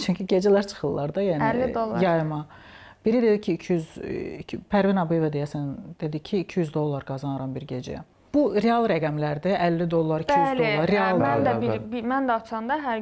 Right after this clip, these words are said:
Speaker 2: gün, hər dəfə açanda əlli dollar falan qazanıram. O deyil söhbət. Amma mən, məsəl üçün, oyun qurmadan qazanıram.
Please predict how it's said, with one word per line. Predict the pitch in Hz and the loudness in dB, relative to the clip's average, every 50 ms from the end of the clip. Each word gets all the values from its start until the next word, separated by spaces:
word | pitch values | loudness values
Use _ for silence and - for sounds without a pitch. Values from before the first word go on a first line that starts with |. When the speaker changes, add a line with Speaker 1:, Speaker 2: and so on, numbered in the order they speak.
| 208 | -6
Speaker 2:
gün, | 226 233 254 254 | -8 -8 -8 -6
hər | - 240 254 254 240 240 | -4 0 0 0 0 0
dəfə | 226 208 233 | -4 -6 -4
açanda | - - 220 - - 214 220 233 269 294 254 | -4 -4 -4 -6 -6 -8 -4 -2 0 0 0
əlli | 220 208 214 208 | 0 -2 -2 -2
dollar | 208 202 196 196 202 | -2 -2 -2 -2 -6
falan | 202 - - 208 220 233 247 | -6 -8 -8 -8 -6 -6 -4
qazanıram. | 240 220 208 202 196 196 196 196 196 196 185 190 190 - - - - - - | -2 -2 -4 -2 -2 -4 -4 -4 -4 -4 -6 -6 -8 -12 -20 -20 -20 -16 -4
O | - - 269 269 233 | 0 2 2 2 2
deyil | 254 277 262 220 208 | 4 4 4 4 2
söhbət. | 208 - 220 208 - - | -2 -4 -8 -6 -2 -2
Amma | 247 254 262 262 | 0 0 2 0
mən, | 254 254 254 269 277 269 247 233 | 0 2 0 0 0 0 -2 -2
məsəl | 226 - 233 226 226 | 0 0 0 0 0
üçün, | - 285 285 - - | -4 -8 -6 -2 0
oyun | 233 233 226 233 240 240 | 2 4 4 4 2 2
qurmadan | 208 220 226 214 202 185 180 180 175 180 190 | 2 2 2 2 2 0 0 -2 -4 -4 -4
qazanıram. | 190 190 190 180 190 185 185 185 | -4 -4 -4 -4 -4 -4 -4 -2